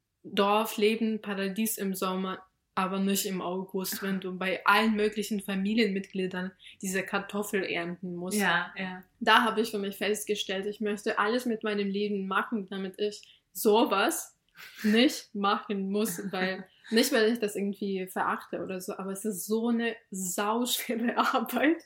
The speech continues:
Speaker 2: Mhm.
Speaker 1: Und wir mussten das schon als kleine Kinder einfach die ganze Zeit mitmachen, irgendwie zehn Stunden einfach da auf
Speaker 2: Mhm.
Speaker 1: diesem Acker stehen und Kartoffeln sammeln.
Speaker 2: Wir hatten tatsächlich auch ein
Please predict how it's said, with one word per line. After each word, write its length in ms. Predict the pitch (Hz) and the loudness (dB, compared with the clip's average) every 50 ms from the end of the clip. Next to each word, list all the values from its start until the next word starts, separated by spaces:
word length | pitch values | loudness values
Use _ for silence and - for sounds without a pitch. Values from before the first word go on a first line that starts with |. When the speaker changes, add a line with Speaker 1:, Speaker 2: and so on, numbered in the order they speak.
| - - | -4 -2
Speaker 2:
Mhm. 400 | 220 240 214 214 208 214 233 - - | 0 2 2 2 0 -2 -4 -4 -4
Speaker 1:
Und 180 | 220 208 202 | -4 -2 0
wir 60 | 214 208 | 0 2
mussten 320 | 208 214 214 - 254 208 | 2 2 2 0 0 0
das 160 | 196 208 208 - | 0 0 -2 -2
schon 140 | 220 202 | -2 -2
als 180 | 185 196 196 - | -2 -4 -6 -6
kleine 340 | - 214 196 208 208 202 196 | -6 -4 -2 -2 -2 -2 -4
Kinder 360 | 196 - 208 214 214 214 185 | -4 -4 -4 -4 -2 -2 -2
einfach 340 | - 190 185 - 202 202 190 | -4 -4 -6 -8 -10 -10 -6
die 120 | 202 202 196 | -6 -6 -6
ganze 320 | 190 196 202 196 - - | -4 -4 -4 -4 -6 -6
Zeit 200 | - 202 196 196 | -6 -6 -4 -2
mitmachen, 540 | 208 208 214 208 - 220 180 190 - - 220 | -2 -4 -4 -2 -2 -2 -2 -2 -2 -4 -6
irgendwie 720 | 214 190 196 190 190 190 - - 196 190 190 190 185 185 180 | -4 -4 -4 -6 -6 -8 -8 -8 -8 -6 -6 -6 -6 -8 -6
zehn 220 | - 208 202 202 | -4 -4 -2 -2
Stunden 540 | - - - 208 208 208 208 202 196 196 196 | -2 -4 -4 -4 -2 -2 -2 -2 -2 -2 -4
einfach 340 | 202 202 196 196 208 - _ | -4 -6 -8 -8 -12 -16 _
da 440 | - 196 190 190 190 190 196 196 - _ _ _ _ _ _ _ | -12 -10 -8 -8 -8 -8 -10 -12 -14 _ _ _ _ _ _ _
auf 120 | 208 202 202 | -4 -2 0
Speaker 2:
Mhm. 40 | 214 | 0
Speaker 1:
diesem 280 | 208 196 196 202 196 - - | 0 0 -2 -2 -2 -2 -4
Acker 400 | 220 220 - 208 180 170 175 185 | -4 -4 -4 -4 -4 -4 -4 -6
stehen 460 | - - - - 190 185 190 196 196 | -8 -10 -8 -6 -6 -4 -4 -6 -6
und 240 | 190 196 196 196 - | -6 -8 -8 -8 -10
Kartoffeln 520 | - 220 - - 240 233 - - 175 175 175 | -10 -10 -8 -6 -6 -6 -6 -6 -6 -6 -6
sammeln. 420 | - 175 175 175 175 185 190 - _ _ | -6 -6 -6 -6 -6 -8 -10 -12 _ _
Speaker 2:
Wir 280 | - 185 180 208 220 226 | -4 2 4 4 4 4
hatten 280 | 277 277 - 285 254 240 | 2 2 2 0 0 0
tatsächlich 540 | 233 233 220 220 233 220 214 202 - - | 0 -2 -4 -4 -2 -2 -2 -2 -2 -2
auch 160 | 202 202 - - | -2 -2 -2 -2
ein 260 | 165 170 170 170 | -4 -4 -4 -6